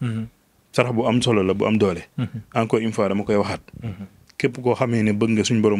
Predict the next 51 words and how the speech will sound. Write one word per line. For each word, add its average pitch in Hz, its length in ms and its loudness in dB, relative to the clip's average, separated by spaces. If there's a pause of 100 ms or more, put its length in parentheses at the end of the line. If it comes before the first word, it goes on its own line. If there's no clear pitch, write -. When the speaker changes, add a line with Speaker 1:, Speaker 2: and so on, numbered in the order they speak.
(120)
Speaker 2:
muccal 110 240 2
la, 101 120 4
musal 110 380 4
la. 85 140 -10 (140)
Speaker 1:
Mhm. 101 200 -16 (460)
Speaker 2:
Ci, 110 160 -2
ci 117 120 0
li 110 100 4
xew 113 220 2
ci 107 140 -6 (180)
jamono 110 340 2
ji. 92 340 -8
Speaker 1:
Mhm. 104 320 -10 (500)
Speaker 2:
Del 101 280 -2
génne 107 460 0 (400)
mbiskit, 98 560 -4
suukar, 98 380 -4 (100)
tàndarma. 85 400 -8 (160)
Speaker 1:
Mhm. 104 260 -8 (380)
Speaker 2:
Même 139 280 2
bu 147 80 2
dee 139 180 4
bu 120 120 -4
ci 151 100 -2
nekk 131 220 0
fukki 131 280 0
dërëm 110 200 4
sax 101 140 0
baax 98 200 0
na, 85 120 -10
cent 117 240 0
cinquante 104 460 -4
francs. 82 260 -10 (200)
Speaker 1:
Mhm. 110 240 -6 (720)
Speaker 2:
Même 117 180 4
bu 127 80 4
dee 120 160 4
mat 110 160 -4
cent 113 220 -4
cinquante 104 260 0
francs 90 220 -2
baax 87 160 0
na, 85 100 -6
dee 101 160 2
ko 101 60 -8
faral 104 220 2
di 92 120 -2
génne, 117 380 0
dee 104 180 4
ko 104 120 0
saxal. 117 320 0